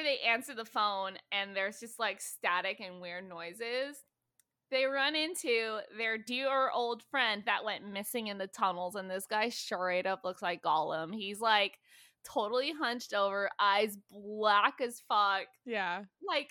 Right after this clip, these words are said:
Speaker 2: I don't know if you didn't have subtitles on or not, but on the phone it says her, it says Scarlett's name.
Speaker 1: Oh, I must
Speaker 2: It
Speaker 1: have
Speaker 2: says,
Speaker 1: missed
Speaker 2: like,
Speaker 1: that.
Speaker 2: yeah, it says, like, w-, like, something about her being there or something, but it says her name, and it says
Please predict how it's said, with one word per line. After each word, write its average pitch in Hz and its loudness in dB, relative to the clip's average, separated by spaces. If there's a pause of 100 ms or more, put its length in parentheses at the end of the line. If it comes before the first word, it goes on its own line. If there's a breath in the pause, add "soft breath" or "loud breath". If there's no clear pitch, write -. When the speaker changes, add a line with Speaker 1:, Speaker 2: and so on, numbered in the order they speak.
Speaker 2:
I 254 2
don't 294 4
know 311 4
if 330 -4
you 285 -2
didn't 233 -2
have 214 -4
subtitles 214 -4
on 226 0
or 233 -4
not, 233 0
but 214 6
on 208 0
the 202 0 (100)
phone 185 2
it 190 -2
says 196 -4
her, - -12
it 226 -4
says 220 -4
Scarlett's 185 -6
name. 165 -10 (720 loud breath)
Speaker 1:
Oh, 294 10
I 262 8
must 269 2
Speaker 2:
It 233 2
Speaker 1:
have 269 2
Speaker 2:
says, 226 6
Speaker 1:
missed 208 -10
Speaker 2:
like, 208 4
Speaker 1:
that. 180 2 (180)
Speaker 2:
yeah, 190 2
it 208 -4
says, 247 -4
like, 220 0
w-, 214 -6 (180)
like, 196 -2 (400)
something 233 -2
about 190 -2
her 202 0
being 190 -2
there 170 -4
or 175 -4
something, 180 -10
but 202 -2
it 190 -6
says 196 -4
her 180 -6
name, 180 -10
and 202 -8
it 190 -8
says 220 -4